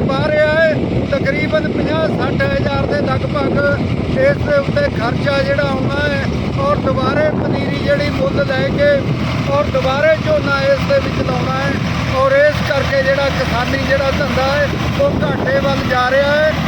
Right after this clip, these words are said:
ਔਰ ਕਿਸਾਨਾਂ ਨੂੰ ਦੀ ਜਿਹੜੀ ਬਾਂਹ ਹੈ ਉਹ ਸਰਕਾਰ ਨੂੰ ਫੜਨੀ ਚਾਹੀਦੀ ਹੈ। ਘੱਟੋ ਘੱਟ ਜਿਹੜਾ ਇਸ ਖੇ-, ਇਹਨਾਂ ਖੇਤਾਂ ਦੇ ਉੱਤੇ ਪੰਜਾਬ ਦੇ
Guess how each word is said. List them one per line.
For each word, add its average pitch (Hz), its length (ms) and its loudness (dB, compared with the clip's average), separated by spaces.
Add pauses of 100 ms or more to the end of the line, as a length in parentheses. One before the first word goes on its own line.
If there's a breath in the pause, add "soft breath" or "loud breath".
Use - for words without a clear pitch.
(320)
ਔਰ 294 160 2 (100)
ਕਿਸਾਨਾਂ 277 560 0 (120)
ਨੂੰ 302 180 0 (120)
ਦੀ 285 140 0
ਜਿਹੜੀ 294 300 2 (100)
ਬਾਂਹ 294 260 0
ਹੈ 302 220 0 (440)
ਉਹ 302 240 2
ਸਰਕਾਰ 277 520 0
ਨੂੰ 294 200 0
ਫੜਨੀ 277 360 0 (120)
ਚਾਹੀਦੀ 294 420 0
ਹੈ। 294 160 2 (480)
ਘੱਟੋ 302 260 2 (140)
ਘੱਟ 294 240 0
ਜਿਹੜਾ 302 400 2
ਇਸ 294 260 6 (120)
ਖੇ-, 262 220 0
ਇਹਨਾਂ 285 320 0
ਖੇਤਾਂ - 480 0
ਦੇ - 160 4
ਉੱਤੇ - 1000 0
ਪੰਜਾਬ 285 520 0
ਦੇ 311 160 4